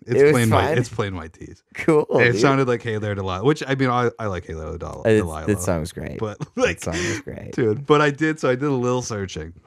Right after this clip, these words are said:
Speaker 2: <laughs>
Speaker 1: This is a qu-, very s-, quick, uh, it's a short, actually.
Speaker 2: Mm.
Speaker 1: They got you a Faber Drive doing a stage jump at the Meaford Hall.
Speaker 2: Oh, my God.
Speaker 1: <laughs>
Speaker 2: Dude, fuck yeah. They jump off a pallet.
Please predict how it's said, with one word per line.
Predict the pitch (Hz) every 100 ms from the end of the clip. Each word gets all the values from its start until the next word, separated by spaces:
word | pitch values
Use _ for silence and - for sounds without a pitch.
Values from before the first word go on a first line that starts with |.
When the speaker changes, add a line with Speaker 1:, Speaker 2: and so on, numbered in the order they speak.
| _ - - -
Speaker 2:
<laughs> | - - -
Speaker 1:
This | 104
is | 92
a | 90
qu-, | -
very | 98 101
s-, | 90 - -
quick, | - 98 -
uh, | 87
it's | 85 90
a |
short, | - 107 95 - 76
actually. | 76 - 76 80 87
Speaker 2:
Mm. | 117 120 117 95 90 -
Speaker 1:
They |
got | 113 113 -
you | 95 87
a | 95
Faber | 90 107 107 104
Drive | 92 90 87
doing | 90
a | 82 85
stage | - - 101 98 -
jump | 90 78 -
at | 87 -
the |
Meaford | 85 92 95 90 85
Hall. | 90 82 - _ _ - -
Speaker 2:
Oh, | 196
my | 202
God. | 113 107 185 - 139 - 151 _ _ -
Speaker 1:
<laughs> | - - - - 539 - 571 -
Speaker 2:
Dude, | 82 64 55 -
fuck | - - - 92 - -
yeah. | 62 55 64 62 - - 135 - -
They | - 160
jump | 147 139 123
off | 120 123 120
a | 107
pallet. | - 123 123 98 92